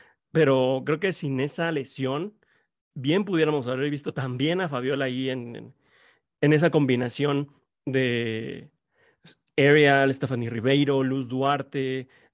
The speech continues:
eh, Lucy Güemes, em, Dinora Garza, que al final Dinora estaba haciendo labores más de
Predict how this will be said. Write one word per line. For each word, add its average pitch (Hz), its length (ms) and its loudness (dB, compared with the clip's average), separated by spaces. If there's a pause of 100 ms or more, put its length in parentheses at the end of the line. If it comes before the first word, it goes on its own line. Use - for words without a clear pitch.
eh, 127 300 -6
Lucy 139 340 2
Güemes, 131 760 2 (460)
em, 127 520 -4 (800)
Dinora 139 360 6
Garza, 135 480 2
que 131 100 -6
al 120 80 -4
final 139 640 0 (540)
Dinora 151 320 0
estaba 151 260 -4
haciendo 147 480 -2
labores 131 420 -4
más 131 380 -8
de 131 540 -4